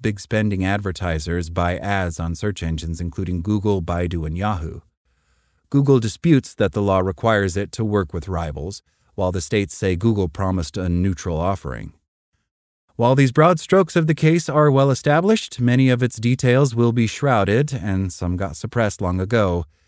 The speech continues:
To protect Google's confidential data, many days of the trial will be closed to the public and media. How much Google is paying partners for default status will be among the items heard only by Judge Mehta.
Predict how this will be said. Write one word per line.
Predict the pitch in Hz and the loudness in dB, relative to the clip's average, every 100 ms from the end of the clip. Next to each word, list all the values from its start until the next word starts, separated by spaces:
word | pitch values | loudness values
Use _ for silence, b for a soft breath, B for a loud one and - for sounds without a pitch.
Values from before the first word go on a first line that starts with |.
| _ _ _ - | _ _ _ -2
To | 131 | 0
protect | 127 156 170 - | 2 2 0 0
Google's | - 151 139 - | 2 4 4 4
confidential | 135 127 127 123 117 101 | 2 2 2 2 0 0
data, | 117 107 92 95 | 2 2 2 2
many | 98 104 | 2 2
days | 95 104 101 95 | 2 0 0 -4
of | |
the | 92 | -6
trial | - 107 98 | -2 0 2
will | 98 | 2
be | 95 90 | -2 -4
closed | - 139 101 95 - | 0 2 2 0 -6
to | |
the | 95 | -6
public | 92 90 87 85 | -4 -4 -4 -2
and | 82 | -2
media. | 80 78 78 80 _ _ _ _ | -2 -4 -6 -8 _ _ _ _
How | 131 151 | 2 4
much | 143 - | 2 0
Google | - 139 139 127 | 2 4 4 2
is | - | 2
paying | 139 139 123 | 2 2 2
partners | 123 139 131 123 110 | 2 2 4 2 2
for | - 107 | -2 -2
default | 104 120 113 90 | -2 0 0 0
status | - 87 85 98 - - | -4 -2 0 -2 -4 -4
will | 107 98 | 0 0
be | 101 98 | 2 0
among | 95 101 | 2 2
the | 92 92 | 0 0
items | 101 98 95 95 | -2 -2 -2 -6
heard | - 120 104 | -4 -2 0
only | 98 113 107 | 0 -2 -2
by | 90 87 | -2 -4
Judge | 82 85 80 | -4 -6 -6
Mehta. | 107 92 69 | -6 -6 -8